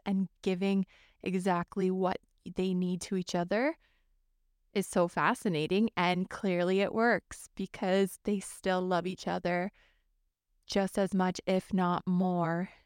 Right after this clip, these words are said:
than the day that they met. And so I find that compatibility of moon signs is up there. That's so important. So, like I said, everything gets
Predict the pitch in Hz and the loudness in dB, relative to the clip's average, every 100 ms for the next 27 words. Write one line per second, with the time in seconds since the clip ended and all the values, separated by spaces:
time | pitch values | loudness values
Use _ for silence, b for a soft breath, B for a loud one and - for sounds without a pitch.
0 | b _ - 190 190 190 185 170 170 185 | b _ -2 2 2 0 0 -2 -2 -4
1 | 190 190 202 240 - _ _ _ _ _ | -2 2 2 0 -2 _ _ _ _ _
2 | _ b b b b b - 202 185 190 | _ b b b b b 0 0 2 2
3 | 185 185 - 190 185 196 196 - 190 165 | 2 0 0 -2 0 0 0 0 0 0
4 | - - 196 - 185 185 175 175 196 233 | -2 -2 -2 0 0 0 2 2 2 2
5 | 233 202 196 180 190 180 180 - b b | 2 2 2 0 -2 0 -2 -6 b b
6 | b _ 196 180 185 - - - - - | b _ -4 0 -2 -2 -6 -4 -4 0
7 | 190 185 - - _ - - - 190 180 | 0 -2 -8 -12 _ -14 -8 0 2 4
8 | 185 202 _ _ _ _ _ - 190 - | 2 -2 _ _ _ _ _ -2 -2 -2
9 | 165 - 185 - - - _ _ _ _ | -6 -4 -4 -6 -10 -16 _ _ _ _
10 | _ _ - - 233 214 196 - 220 233 | _ _ -8 0 2 2 0 0 -2 0
11 | 277 - 196 190 196 196 - _ _ _ | 0 0 -2 0 0 -2 -6 _ _ _
12 | _ _ _ - 208 202 214 208 226 208 | _ _ _ 0 0 2 2 2 2 2
13 | 185 185 180 - | 2 0 -2 -10